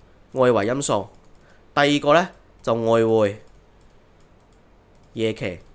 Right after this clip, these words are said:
之前一直教大家，尤其是夜期，係咪先？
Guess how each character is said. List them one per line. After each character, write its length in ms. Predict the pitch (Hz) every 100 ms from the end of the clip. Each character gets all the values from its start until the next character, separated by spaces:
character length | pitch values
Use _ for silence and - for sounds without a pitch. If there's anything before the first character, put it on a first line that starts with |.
| - - - - _ _ _ _ - _ -
之 140 | 190
前 120 | 151
一 100 | 123
直 100 | 151
教 160 | 120 110
大 160 | 107
家， 260 | 107 120 123 -
尤 100 | 120
其 160 | 104 107
是 160 | - 117
夜 220 | 117 117
期， 160 | 113 98
係 100 | 110
咪 120 | 110
先？ 200 | 135